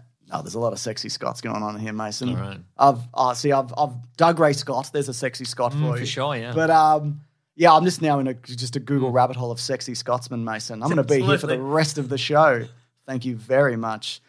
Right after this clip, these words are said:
Speaker 1: A lot of James McAvoy and Ewan McGregor.
Speaker 2: Okay,
Speaker 1: so,
Speaker 2: could
Speaker 1: of
Speaker 2: you
Speaker 1: course.
Speaker 2: add s-, could you add to
Speaker 1: Jerry
Speaker 2: se-
Speaker 1: Butler.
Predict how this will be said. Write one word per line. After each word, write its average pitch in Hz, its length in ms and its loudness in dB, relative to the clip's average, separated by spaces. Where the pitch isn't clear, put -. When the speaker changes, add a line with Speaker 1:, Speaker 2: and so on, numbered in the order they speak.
Speaker 1:
A 135 40 -4
lot 131 80 0
of 120 60 -2
James 120 260 -4
McAvoy 107 480 -10
and 107 100 -14
Ewan 104 220 -16
McGregor. 104 320 -10
Speaker 2:
Okay, 123 160 2
Speaker 1:
so, 120 80 -2
Speaker 2:
could 123 80 -6
Speaker 1:
of 120 60 -6
Speaker 2:
you 135 60 -2
Speaker 1:
course. 135 60 6
Speaker 2:
add 131 280 4
s-, - 240 -10
could - 200 -18
you 135 120 -6
add 139 160 -4
to 123 40 -12
Speaker 1:
Jerry 202 280 4
Speaker 2:
se- 175 60 -2
Speaker 1:
Butler. 156 520 0